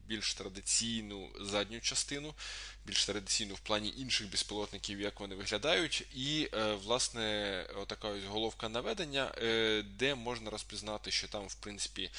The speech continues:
не лише відеокамера, але й тепловізійні різні речі є.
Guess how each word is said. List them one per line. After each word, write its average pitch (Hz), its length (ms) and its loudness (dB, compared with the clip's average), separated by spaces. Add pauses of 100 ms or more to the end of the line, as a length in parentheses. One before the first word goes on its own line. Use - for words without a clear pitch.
(240)
не 107 100 2
лише 117 300 6
відеокамера, 113 840 4
але 104 400 4
й 98 140 2
тепловізійні 123 880 -4
різні 123 320 -2
речі 117 320 0
є. 104 220 0